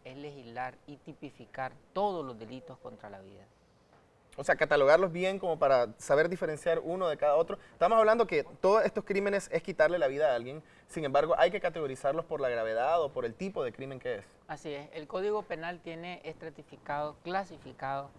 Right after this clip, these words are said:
Speaker 1: todos los delitos que implican quitarle la vida a una persona, a un ser humano. En primer lugar, el homicidio. El Código Penal lo define como el hecho de privar de la vida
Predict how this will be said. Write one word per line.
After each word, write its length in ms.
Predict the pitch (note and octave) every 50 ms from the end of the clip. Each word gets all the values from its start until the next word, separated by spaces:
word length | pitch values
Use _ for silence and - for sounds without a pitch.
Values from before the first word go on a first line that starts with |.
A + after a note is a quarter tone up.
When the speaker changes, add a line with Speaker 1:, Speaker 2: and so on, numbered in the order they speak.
| - - - _ _ _
Speaker 1:
todos 220 | - F3+ F#3+ G3 F#3
los 120 | F3+ D#3+
delitos 600 | C#3+ C#3+ C#3 D3 D3+ C#3+ - E3 D#3+ D3+ - - _ _ _ _ _ _ _ _ _
que 160 | - D#3+ D#3+
implican 520 | E3 D#3+ - - D3+ E3 D#3 - E3 D#3+ D#3+
quitarle 420 | - C#3 - - C3+ C3+ C#3+ D3+
la 140 | D3 C#3 B2
vida 280 | C3 D#3 F3 E3+ D3 A#2+
a 40 |
una 200 | A2+ A2+ A#2 A2+
persona, 500 | G#2+ - A2 - - - G#2+ G2+ G2+ G2 -
a 80 | - B2
un 140 | C3 C3+ C3
ser 180 | - C#3 B2+ A#2+
humano. 360 | A#2 G#2+ G2+ G2 F#2+ F#2 G2 _ _ _ _ _ _ _ _ -
En 140 | C#3+ D3
primer 280 | C#3 E3 D3+ D#3 E3+ F3+
lugar, 340 | F#3 F3+ E3+ D#3+ D#3 D#3 - -
el 140 | - D3 C#3+
homicidio. 560 | C3+ B2+ B2 A2+ - - B2 A#2+ A2+ G#2+ G2+ G2+ - _ _ _ _ _ _ _ _ _ _ _ -
El 120 | B2+ -
Código 340 | - D#3 D#3+ F3 F#3 F#3+ F#3
Penal 380 | - - D3+ C#3+ D3 D#3+ E3+
lo 80 | F3 E3+
define 480 | D3+ C#3 C3 B2 D3 D3 D3+ E3 F3 F3
como 300 | - - C#3 C3 B2+ B2
el 120 | B2 B2+
hecho 300 | C#3 C#3+ - - D#3+ C#3+
de 180 | C3 D3 D#3 D#3
privar 560 | - - D#3 D#3 D3 C3+ D3+ D#3+ F#3+ G3+ F#3+
de 100 | F3+ E3
la 140 | C#3+ C3 B2+
vida 380 | C#3 D3+ D#3+ E3+ F3 E3+ -